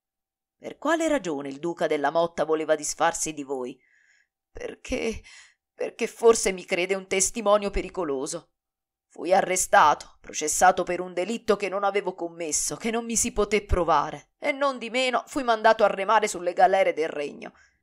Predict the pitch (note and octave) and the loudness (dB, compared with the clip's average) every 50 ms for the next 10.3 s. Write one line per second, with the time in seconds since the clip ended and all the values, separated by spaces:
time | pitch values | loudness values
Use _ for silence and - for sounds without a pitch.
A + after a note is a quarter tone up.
0 | _ _ - - C4+ C4+ C4 D4 C#4+ - C#4 B3+ - A3+ A3 G#3 - G#3+ G#3 G#3+ | _ _ -6 -4 -4 -2 -2 -2 -2 -2 -2 0 -2 -2 0 0 0 0 2 2
1 | G#3+ G#3+ - F#3+ G3+ G3+ - - G#3+ G#3+ G#3 F#3 C3+ C3 - D3 D3 D3+ - _ | 0 0 2 2 2 2 2 0 -2 0 0 2 2 0 -2 -8 -16 -20 -20 _
2 | _ _ _ _ - - D#3+ E3+ - - G#3 G3+ F#3 E3+ - _ _ _ _ _ | _ _ _ _ 2 2 2 2 0 -4 -10 -12 -12 -14 -18 _ _ _ _ _
3 | - - - - - B3+ B3+ C4 C4 C4 B3 - - - C#3 C#3 - _ - C#3+ | -16 -16 -10 -10 -10 -8 -6 -8 -8 -6 -8 -8 -8 -8 -8 -10 -10 _ -4 -4
4 | - - - _ - A#3 A3 - _ _ - C4+ B3+ B3+ C4 C4+ - - - A#3+ | -4 -4 -8 _ -12 -12 -12 -12 _ _ -14 -12 -12 -10 -6 -6 -6 -6 -4 -2
5 | G#3 F3 E3+ E3 D#3+ D#3+ - - G3+ F#3+ - G3 F#3+ - C4+ D4+ D4+ - A#3 G3+ | -2 -2 -2 -4 -8 -10 -10 -10 -10 -10 -12 -10 -8 -6 -6 -6 -4 -6 -6 -8
6 | F#3+ - G3 G#3 G3 - - F3+ F3 F3 - F3+ D#3 D#3 D3 D3 - B2+ B2 B2 | -6 -8 -8 -6 -6 -6 -6 -8 -8 -6 -4 -2 0 0 -2 -2 -4 -6 -8 -8
7 | - F#2+ A#2+ - - D#2 E2+ - - _ _ _ _ _ _ _ _ _ _ _ | -10 -14 -14 -14 -12 -10 -10 -12 -12 _ _ _ _ _ _ _ _ _ _ _
8 | C#4 C#4+ C#4+ C#4+ - D#4+ D4 C4 G#3+ E3 D#3 C#3+ D3 F#3 A#3+ B3+ E3 B2+ G#2+ A2+ | -8 -8 -8 -8 -8 -6 -6 -4 -4 -4 -4 -6 -6 -8 -8 -8 -8 -8 -10 -12
9 | - - - - - - - - C#4+ G#3+ F3 D#3 C#3+ D3 - - - - D#2+ - | -10 -10 -10 -10 -8 -6 -6 -4 -4 -2 0 0 0 0 -4 -6 -6 -6 -6 -8
10 | F2 - - - _ | -10 -14 -16 -20 _